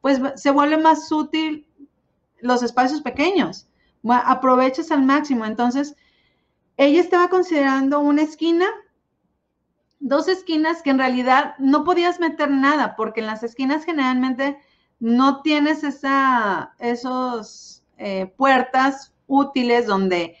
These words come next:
dices, "Ah, la saco y estoy aprovechando hasta el fondo de la esquina". Entonces,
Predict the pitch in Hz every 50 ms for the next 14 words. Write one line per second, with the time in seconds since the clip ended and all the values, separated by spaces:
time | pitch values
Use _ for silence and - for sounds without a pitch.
0 | _ _ _ _ _ _ _ - 220 233 220 226 - 208 - - 247 233 202 202
1 | 208 202 - 302 302 320 320 320 349 359 339 320 294 294 269 254 254 277 294 269
2 | 254 254 254 240 240 254 254 - 226 208 - - 233 240 226 220 233 240 226 196
3 | 180 185 185 - 262 277 269 220 156 - _ _ _ _ _ _ _ _ _ _
4 | _ - 240 247 247 247 254 254 254 -